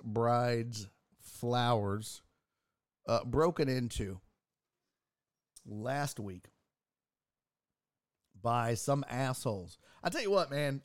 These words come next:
on the, on the scale of shitty people, bro, for me, thieves are, are way up there.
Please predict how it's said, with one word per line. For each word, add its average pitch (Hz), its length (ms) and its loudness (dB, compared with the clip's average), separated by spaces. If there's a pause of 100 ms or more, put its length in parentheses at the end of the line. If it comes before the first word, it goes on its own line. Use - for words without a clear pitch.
on 202 220 2
the, 190 240 0
on 202 160 2
the 185 120 2
scale 277 840 2
of 175 600 4 (680)
shitty 202 680 0
people, 180 560 2 (1120)
bro, 170 280 4
for 151 200 0
me, 190 560 0 (680)
thieves 160 440 0
are, 120 300 2
are 113 180 2
way 131 840 0
up 113 280 -4
there. 92 340 -10